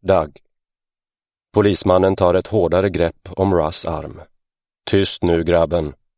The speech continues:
"Jag är inte din grabb", morrar Russ och försöker förgäves slita sig loss ur hans järngrepp. "Jag är inte någons grabb." Polisen trycker enkelt upp honom mot dörrposten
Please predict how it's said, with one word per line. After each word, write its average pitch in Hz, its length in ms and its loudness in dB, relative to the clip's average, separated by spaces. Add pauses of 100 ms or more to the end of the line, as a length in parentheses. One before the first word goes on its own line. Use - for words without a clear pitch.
(840)
"Jag 113 120 4
är 170 40 4
inte 110 180 -2
din 98 220 2
grabb", 80 420 -2 (600)
morrar 82 360 2
Russ - 580 -4 (120)
och 90 160 -6
försöker 90 360 -4
förgäves 101 540 2
slita 98 380 -2
sig 107 160 -2
loss 78 300 -6
ur 80 80 -2
hans 80 200 -2
järngrepp. 76 480 -6 (720)
"Jag 107 100 4
är 123 40 6
inte 131 160 2
någons 120 400 4
grabb." 85 400 -4 (2000)
Polisen 113 460 2
trycker 117 280 0
enkelt 92 400 0
upp 80 180 -6
honom 87 240 -2
mot 92 160 -4
dörrposten 85 680 -4